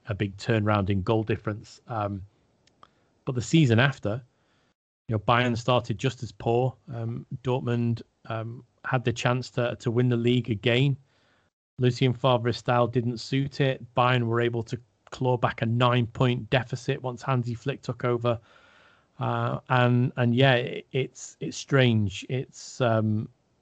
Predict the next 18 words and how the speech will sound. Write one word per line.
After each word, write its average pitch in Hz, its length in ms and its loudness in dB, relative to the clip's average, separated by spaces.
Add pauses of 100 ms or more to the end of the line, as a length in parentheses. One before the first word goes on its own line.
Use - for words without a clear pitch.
(160)
it's 127 220 -6
a 139 40 0
club 147 360 2
that 127 260 4
has 110 100 0
had 117 300 2
very 120 260 0
little 117 220 0
success - 720 -4
since - 340 -8
Jurgen 117 300 -2
Klopp - 260 -4
left. 135 300 0 (720)
Um, 110 60 -4
it's 98 80 -8
taken 123 320 2
over, 110 380 2 (160)
um, 110 300 -6